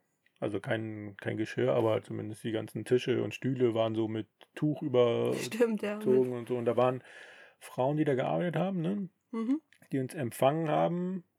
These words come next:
Speaker 1: und haben dann den, ja, den Chef, wen auch immer, da geholt.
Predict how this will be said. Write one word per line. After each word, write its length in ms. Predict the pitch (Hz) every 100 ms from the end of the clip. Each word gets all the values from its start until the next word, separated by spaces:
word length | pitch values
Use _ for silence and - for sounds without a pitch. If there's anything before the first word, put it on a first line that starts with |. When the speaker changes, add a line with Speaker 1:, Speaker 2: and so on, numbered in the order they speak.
| _
Speaker 1:
und 680 | 143 131 131 135 139 139 131
haben 200 | 127 131
dann 200 | 131 127
den, 840 | 123 123 123 123 123 123 120 123 120 _ _ _ _ _ _ _ _ _
ja, 420 | 123 107 104 101 _ _ _
den 160 | 123 110
Chef, 240 | - 127 - - _ _ _ _ _ _ _ _
wen 720 | - 202 160 139 139 135 123
auch 140 | 127 127
immer, 300 | 131 139 143 _
da 140 | 143
geholt. 440 | 131 131 143 180